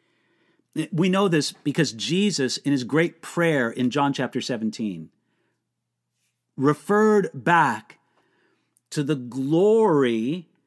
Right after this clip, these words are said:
that he enjoyed with God the Father before the creation of the world, which is really just a, um, staggering, staggering statement.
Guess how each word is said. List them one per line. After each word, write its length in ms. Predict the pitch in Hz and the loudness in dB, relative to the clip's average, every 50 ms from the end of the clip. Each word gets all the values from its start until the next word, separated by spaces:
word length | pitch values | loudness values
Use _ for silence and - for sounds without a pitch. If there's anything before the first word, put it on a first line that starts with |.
| _ _ _ _ _ _ | _ _ _ _ _ _
that 200 | 123 131 - - | -10 -10 -10 -12
he 640 | - - - - 202 214 226 240 247 247 240 - - | -18 -18 -8 -4 0 0 2 2 2 0 -2 -4 -4
enjoyed 920 | 165 180 190 180 165 131 113 139 170 175 170 170 175 175 175 175 170 170 - | -2 -2 0 0 -2 -2 -2 -2 -2 0 2 2 2 2 0 0 -2 -4 -4
with 280 | - 135 139 - 131 110 | -4 -4 -4 -4 -6 -6
God 440 | 147 143 165 170 175 180 165 139 | -2 0 0 2 0 0 -2 -4
the 80 | 127 147 | -6 -10
Father 800 | - - - - 156 160 160 156 156 131 120 117 113 107 101 - _ _ _ _ _ _ _ _ _ | -10 -8 -8 -4 -2 -2 0 -2 -2 -2 -4 -4 -6 -6 -10 -14 _ _ _ _ _ _ _ _ _
before 460 | - 139 123 - - - 156 160 156 | -8 -8 -8 -8 -8 -4 -2 0 0
the 120 | 147 139 131 | 0 -2 -6
creation 520 | - - 135 117 110 110 110 107 - 101 | -6 -6 -4 -4 -2 -2 -4 -6 -8 -10
of 80 | 98 90 | -12 -12
the 60 | 95 | -14
world, 440 | 80 76 69 67 65 - _ _ _ _ _ _ _ _ _ _ _ _ _ _ _ _ _ _ - | -14 -16 -18 -20 -20 -20 _ _ _ _ _ _ _ _ _ _ _ _ _ _ _ _ _ _ -2
which 220 | - 160 170 165 | 0 0 2 2
is 160 | 180 147 110 | 2 0 2
really 400 | 131 160 190 214 220 190 147 135 | 2 2 4 4 4 2 2 0
just 420 | 107 113 - 151 143 135 - - - - | -2 -4 -2 -2 -2 -2 -4 -6 -8 -8
a, 400 | 127 123 120 117 113 110 110 107 - | -6 -4 -2 -2 -2 -2 -4 -6 -8
um, 440 | 110 107 101 98 92 87 85 82 - _ _ _ _ _ _ _ _ - - _ | -12 -12 -12 -10 -12 -12 -12 -16 -18 _ _ _ _ _ _ _ _ -20 -18 _
staggering, 1200 | - - - - - - - 180 190 214 233 240 220 147 - 110 107 98 - 82 80 151 - - _ _ _ _ _ | -6 -4 -4 -4 -4 -2 0 2 2 4 4 2 0 0 -2 -2 -2 -4 -8 -10 -14 -18 -20 -20 _ _ _ _ _
staggering 800 | - - - - 151 175 190 202 160 127 113 101 95 90 85 82 - | -8 -8 -6 -4 -2 0 0 0 0 -2 -4 -4 -6 -10 -14 -18 -16
statement. 560 | - - - 117 98 92 - - - _ _ | -18 -12 -10 -10 -10 -10 -14 -18 -20 _ _